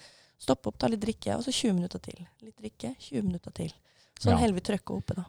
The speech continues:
Speaker 2: Det kan jo være et godt tips, fordi at, eh, det som mange av kundene mine sier da, de som trener med meg som trener,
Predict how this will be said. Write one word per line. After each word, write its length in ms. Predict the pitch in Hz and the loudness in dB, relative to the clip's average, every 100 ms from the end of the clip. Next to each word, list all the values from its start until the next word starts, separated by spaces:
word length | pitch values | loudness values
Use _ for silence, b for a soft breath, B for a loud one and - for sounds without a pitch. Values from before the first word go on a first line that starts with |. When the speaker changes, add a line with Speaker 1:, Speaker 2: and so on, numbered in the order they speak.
| - | 2
Speaker 2:
Det 120 | 104 107 | 6 10
kan 120 | 170 | 12
jo 60 | 135 | 12
være 80 | |
et 60 | 104 | 12
godt 120 | 104 | 10
tips, 240 | - 85 - | 6 2 4
fordi 180 | 107 107 | 6 8
at, 200 | 101 - | 8 8
eh, 560 | 107 104 104 107 104 101 | 10 10 10 10 8 8
det 200 | 101 107 | 8 10
som 120 | 123 | 12
mange 180 | 113 110 | 12 12
av 60 | |
kundene 280 | 117 117 107 | 12 12 12
mine 280 | 113 107 107 | 12 12 12
sier 240 | - 107 127 | 10 10 10
da, 180 | 190 123 | 12 12
de 120 | 110 | 10
som 180 | - 107 | 10 8
trener 580 | 98 90 95 95 92 | 8 8 8 8 8
med 120 | 92 98 | 10 10
meg 220 | 107 135 | 12 10
som 140 | - 107 | 8 6
trener, 380 | 104 113 170 | 8 10 8